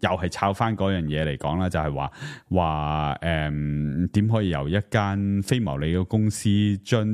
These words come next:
啲嘢變晒牟利嘅，即係將非牟利嘅，誒，嘅，嘅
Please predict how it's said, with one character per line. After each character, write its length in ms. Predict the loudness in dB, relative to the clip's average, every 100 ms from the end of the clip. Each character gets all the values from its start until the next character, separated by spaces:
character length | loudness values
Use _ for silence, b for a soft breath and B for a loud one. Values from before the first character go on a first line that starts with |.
| 0
啲 640 | 0 2 2 2 2 0
嘢 200 | -2 -2
變 300 | -2 -2 -2
晒 240 | 0 0 0
牟 280 | -2 -4 -4
利 180 | -2 -2
嘅， 60 |
即 100 | 0
係 60 | 0 0
將 280 | -2 -2 -4 B B
非 260 | -2 0 2
牟 280 | 0 0
利 260 | 0 0 0
嘅， 400 | 0 0 0 -4 -10 _ _ -12 -12 -12 _ -8
誒， 240 | -2 0 2
嘅， 340 | 2 2 0 -2
嘅 340 | 0 0 0